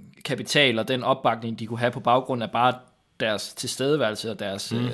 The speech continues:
Speaker 1: deres navne, øh, hvis man ser bort fra, at, øh, at Marshall, øh, led et, et lille nederlag i Kina, men det, det, det er et sidespor, vi ikke går ned af.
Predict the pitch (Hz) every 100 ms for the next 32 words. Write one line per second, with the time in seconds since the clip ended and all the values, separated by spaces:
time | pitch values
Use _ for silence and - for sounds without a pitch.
0 | - 113 - 117 120 151 156 123 - -
1 | - - _ _ _ - - 131 123 -
2 | - 135 131 131 117 - 127 123 131 -
3 | 123 113 104 - 110 107 101 98 - _
4 | _ _ - - 117 120 127 131 123 110
5 | 117 107 113 120 - 147 135 101 127 120
6 | 131 139 127 135 127 117 113 - 127 135
7 | 123 107 - _ - 131 127 135 135 131
8 | 135 - 139 127 120 123 127 131 120 120